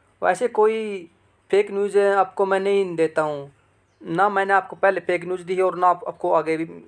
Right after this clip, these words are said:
कोई फेक न्यूज़ दूंगा। सीधी आपको, आपसे प्रूफ के साथ आपसे बा-, बातचीत करता हूँ। तो, तो दोस्तों देखिए,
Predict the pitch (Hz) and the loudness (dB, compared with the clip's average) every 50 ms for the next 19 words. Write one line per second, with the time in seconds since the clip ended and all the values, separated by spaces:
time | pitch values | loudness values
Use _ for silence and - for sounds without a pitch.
0 | - - 165 165 165 165 - 156 156 151 151 151 156 151 156 165 170 165 156 143 | -8 -4 -4 -4 -2 0 0 -2 -2 -2 -4 -8 -10 -10 -10 -12 -12 -12 -8 -6
1 | 143 143 139 139 139 135 - - 170 175 185 196 190 170 175 - 185 185 180 175 | -6 -6 -4 -4 -6 -8 -6 -6 -6 -2 0 2 2 2 2 0 0 0 0 0
2 | 175 175 175 170 - - 180 175 170 165 165 165 _ _ _ - - - - - | 0 0 -2 -2 -2 -4 -4 -4 -4 -4 -8 -12 _ _ _ -20 -20 -20 -20 -20
3 | _ - - 202 202 - 214 196 - 190 190 185 180 - - 180 175 170 170 170 | _ -6 -4 -2 -2 -2 -2 -2 0 2 2 2 0 -2 -4 -6 -6 -8 -8 -6
4 | 165 156 156 160 147 - - - 156 139 139 143 139 135 135 139 - _ _ _ | -4 -4 -2 -2 -4 -6 -6 -8 -6 -4 -4 -4 -4 -4 -6 -10 -16 _ _ _
5 | _ _ _ _ _ - 233 240 208 202 - - 180 170 170 170 156 147 139 127 | _ _ _ _ _ 0 0 2 2 0 0 -2 -2 -4 -4 -4 -6 -6 -6 -8